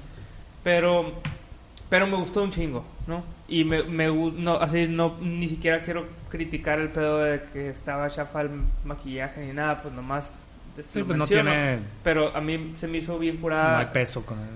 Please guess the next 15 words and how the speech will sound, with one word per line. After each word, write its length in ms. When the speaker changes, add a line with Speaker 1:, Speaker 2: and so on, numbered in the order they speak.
Speaker 2:
en 80
eso. 140
Speaker 1:
el, 340
el 140
pedo 300
este 200
de 340
agarrar 380
el 60
mito 580
y, 360
y 320
ponerlo 440
en 180
el 220